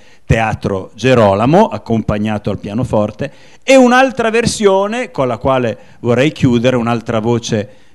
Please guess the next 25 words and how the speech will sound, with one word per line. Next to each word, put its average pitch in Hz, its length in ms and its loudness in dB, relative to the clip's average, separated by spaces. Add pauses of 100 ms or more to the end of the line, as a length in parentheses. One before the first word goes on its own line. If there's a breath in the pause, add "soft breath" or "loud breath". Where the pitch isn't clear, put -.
eh, 101 520 -16 (320)
che 123 200 -4
per 117 260 2
così 123 280 -6
dire 131 560 -4 (220)
è 123 120 -6
imprescindibile 131 1000 0
per 107 180 -2
capire, 113 640 -4 (320 loud breath)
eh, 101 520 -8
Fiorenzo 113 580 -2
Carpi, 110 600 -6
o 151 340 0
quel 131 380 -2
Fiorenzo 104 460 -8
Carpi 110 380 -6
e 95 120 -8
quel 110 360 -4
Gino 104 300 -4
Negri, 107 400 -4 (160 loud breath)
che 131 120 -2
è 120 40 -2
quella 113 420 0 (200 loud breath)
di 104 400 -6
Millì. 92 440 -4